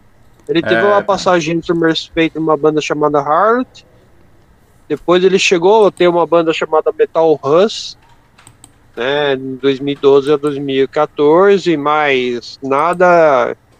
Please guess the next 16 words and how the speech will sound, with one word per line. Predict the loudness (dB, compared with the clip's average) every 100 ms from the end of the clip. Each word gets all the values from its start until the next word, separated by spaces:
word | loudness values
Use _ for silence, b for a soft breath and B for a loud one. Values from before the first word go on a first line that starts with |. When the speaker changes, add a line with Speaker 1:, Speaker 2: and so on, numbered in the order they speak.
| -6
Speaker 1:
tivesse, | -2 0 0 -2
assim, | -2
algum | 0 2 0
registro, | 0 -2 -2 -6 -2 -2
assim, | -2 -6 -8
pro, | -2 -2 -2
pro | -8 -6
pessoal, | -4 -4 -2 -2 0 -2
né? | -2 0
Hoje | 2 0
ele | -4
tá | -4 -4
muito | -4 -8 -4
mudado. | -4 0 -2 -2 _ _ _ _ B B B B B B B B _ _ _ _ _ _ _ _ _ _ _ _ _ -16
E | -12 -12 -10 -8 -6 -6 -6 -8 -14 _ _ _ _ _ _ _
então | -2 0